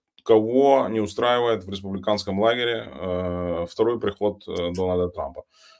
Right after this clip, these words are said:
Поэтому она имеет шансы, и вот мы видим, какие смелые заявления она делает как кандидат. Но я не хочу здесь никого критиковать, это чисто внутриамериканская история.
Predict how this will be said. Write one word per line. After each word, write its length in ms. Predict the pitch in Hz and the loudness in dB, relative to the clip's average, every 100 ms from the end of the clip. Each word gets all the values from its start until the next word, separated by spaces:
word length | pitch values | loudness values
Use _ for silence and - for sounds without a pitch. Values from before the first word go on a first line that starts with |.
| _ | _
Поэтому 480 | - 127 147 139 131 | 8 8 10 6 8
она 160 | 127 131 | 8 8
имеет 240 | 131 127 | 4 2
шансы, 340 | - 156 190 117 | 0 -2 -2 0
и 20 | |
вот 160 | 113 110 | 0 2
мы 120 | 113 | 2
видим, 520 | 135 135 107 98 98 | 2 0 -2 -4 -6
какие 260 | - - 117 | -8 -4 -2
смелые 420 | - 127 117 104 | 0 6 8 6
заявления 480 | 98 101 120 131 110 | 4 0 0 -2 -2
она 260 | 101 98 | -4 -4
делает 300 | 98 98 92 | -2 -2 -2
как 120 | 98 90 | -4 -8
кандидат. 400 | 104 90 76 110 | -6 -6 -6 -2
Но 220 | 185 - | 2 2
я 200 | 113 143 | 4 4
не 100 | 156 | 4
хочу 280 | 127 113 120 | -2 -10 -10
здесь 320 | 101 87 - | -8 -8 -10
никого 240 | 107 107 104 | -10 -10 -12
критиковать, 520 | - 98 98 143 151 | -12 -10 -2 -2 0
это 120 | 104 | -4
чисто 280 | 101 - - | -6 -10 -8
внутриамериканская 800 | 101 95 95 92 92 95 90 98 | -6 -6 -6 -4 -4 -6 -6 -8
история. 360 | 90 - 175 | -8 -6 -6